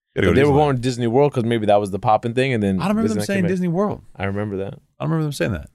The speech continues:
Speaker 2: Yeah.
Speaker 1: You sure?
Speaker 2: Yeah.
Speaker 1: You sure your mind's not just getting distorted with the A A R P card?
Speaker 2: <laughs> No,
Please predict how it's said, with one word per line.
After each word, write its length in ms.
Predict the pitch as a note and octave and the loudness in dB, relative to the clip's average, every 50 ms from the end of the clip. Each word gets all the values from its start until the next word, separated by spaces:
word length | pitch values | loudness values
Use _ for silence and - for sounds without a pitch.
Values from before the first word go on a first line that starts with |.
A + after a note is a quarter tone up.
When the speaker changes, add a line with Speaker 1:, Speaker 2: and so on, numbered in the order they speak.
| - - | -16 -12
Speaker 2:
Yeah. 220 | F2+ F2+ F#2+ G#2+ G#2+ _ _ _ _ _ _ | -10 -10 -10 -10 -14 _ _ _ _ _ _
Speaker 1:
You 60 | - | -10
sure? 320 | - - D3 E3+ C#4 C4+ - - | -4 -2 0 0 0 -2 -6 -8
Speaker 2:
Yeah. 200 | F#2+ G2 B2+ D#3 | -4 -4 -2 -4
Speaker 1:
You 60 | D3+ - _ _ _ _ _ _ _ _ _ _ _ _ | -4 -8 _ _ _ _ _ _ _ _ _ _ _ _
sure 140 | - - D3 | -8 -4 -2
your 60 | C#3 A#2 | -2 0
mind's 200 | A#2+ B2+ A#2+ B2 | 0 0 -2 -2
not 120 | B2+ F#2+ | -4 -6
just 160 | G2 A2 - - | -8 -8 -10 -8
getting 160 | A2 G2+ F#2+ | -8 -8 -6
distorted 420 | F2+ F#2+ - - G#2+ A2 A2 A2 | -8 -6 -2 0 2 2 2 2
with 120 | G#2 G2 - | 0 -2 -2
the 100 | - G2+ | -2 -2
A 140 | G#2+ G2+ | 0 2
A 40 | G2 G2+ | 2 2
R 80 | G2+ G2+ | 0 0
P 140 | - G#2+ | -2 -8
card? 320 | G#2+ - A#2+ A#2 A#2+ C3 A#2 | -6 -2 -2 0 0 0 0
Speaker 2:
<laughs> 0 | |
No, 100 | C#3+ | -2